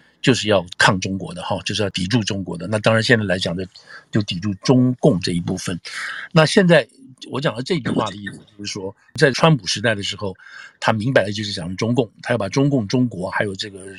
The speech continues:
中国人民要分开来。那现在这个拜登政府，他没有把中共拉出来，因为他的字里行间到简述都没有用“中共”两个字，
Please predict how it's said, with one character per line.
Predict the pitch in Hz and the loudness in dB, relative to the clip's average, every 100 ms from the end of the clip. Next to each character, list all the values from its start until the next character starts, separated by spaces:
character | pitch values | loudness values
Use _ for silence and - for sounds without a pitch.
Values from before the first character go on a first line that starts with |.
| - | 0
中 | 127 | 2
国 | 117 | 4
人 | 101 | 4
民 | 107 98 | 2 -2
要 | 98 | -4
分 | 110 | -2
开 | 98 107 | 0 0
来。 | 90 - _ - - - - - | 0 -12 _ -20 -20 -20 -14 4
那 | 135 123 | 6 6
现 | 117 - 196 160 | 4 2 2 6
在 | 151 | 4
这 | 113 117 | 4 -6
个 | 101 95 90 - - | -10 -12 -14 -8 2
拜 | 143 | 2
登 | 135 | 2
政 | 117 120 | -2 -6
府， | 92 85 _ _ _ _ | -8 -18 _ _ _ _
他 | - | -4
没 | 120 | -2
有 | 127 101 | -4 -8
把 | - 92 _ | -14 -16 _
中 | 139 135 | -4 -2
共 | 131 98 | -4 -6
拉 | 87 | -8
出 | 87 95 | -8 -10
来， | 85 92 | -12 -8
因 | |
为 | 117 | -4
他 | 113 | 0
的 | 117 | -2
字 | 110 127 | -2 -4
里 | 92 | -4
行 | 95 92 | -4 -4
间 | 104 104 | -2 -2
到 | 104 | -4
简 | - 82 | -6 -6
述 | - | -6
都 | 98 107 | -2 -2
没 | 110 | -2
有 | 92 | -4
用 | 101 95 | -10 -10
“中 | 110 107 | -8 -8
共” | 104 | -10
两 | 87 87 | -14 -16
个 | 85 | -10
字， | - - | -8 -8